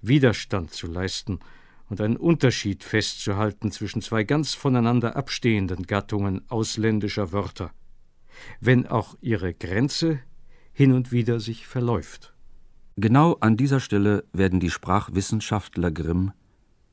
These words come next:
Speaker 2: unwissenschaftlich. Ihre Auswahl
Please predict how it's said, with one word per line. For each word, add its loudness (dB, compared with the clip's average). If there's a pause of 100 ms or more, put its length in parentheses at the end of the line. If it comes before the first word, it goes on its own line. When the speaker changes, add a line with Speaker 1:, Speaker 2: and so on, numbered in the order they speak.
(300)
Speaker 2:
unwissenschaftlich. 0 (920)
Ihre 4
Auswahl 2